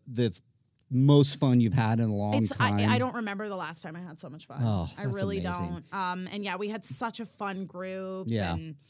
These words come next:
Speaker 1: It's horror. It's
Speaker 2: I,
Speaker 1: the, it's, it's,
Speaker 2: yeah. I mean,
Speaker 1: that's
Speaker 2: it,
Speaker 1: the time of year
Speaker 2: go to my,
Speaker 1: where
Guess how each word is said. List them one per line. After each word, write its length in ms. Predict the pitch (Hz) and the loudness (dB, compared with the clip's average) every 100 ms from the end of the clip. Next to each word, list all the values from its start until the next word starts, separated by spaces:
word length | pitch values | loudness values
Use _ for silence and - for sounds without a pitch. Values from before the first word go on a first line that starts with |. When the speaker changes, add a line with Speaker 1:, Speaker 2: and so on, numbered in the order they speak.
| - | -2
Speaker 1:
It's 140 | 120 - | -2 2
horror. 420 | 202 180 92 - | 2 4 2 -2
It's 200 | 131 117 | 0 2
Speaker 2:
I, 40 | 285 | 4
Speaker 1:
the, 220 | 135 - | 2 2
it's, 300 | 139 - - | -2 -2 -2
it's, 120 | 143 | 4
Speaker 2:
yeah. 60 | 262 - - - - - | 6 4 2 -18 -8 2
I 40 | 147 | 8
mean, 20 | |
Speaker 1:
that's 260 | 180 220 285 | 10 10 8
Speaker 2:
it, 40 | |
Speaker 1:
the 80 | 185 | 6
time 300 | - 165 160 | 6 8 8
of 60 | 135 | 8
year 180 | 131 | 8
Speaker 2:
go 180 | 131 127 | 8 6
to 60 | 123 | 4
my, 160 | 120 | 2
Speaker 1:
where 220 | 117 101 | 2 2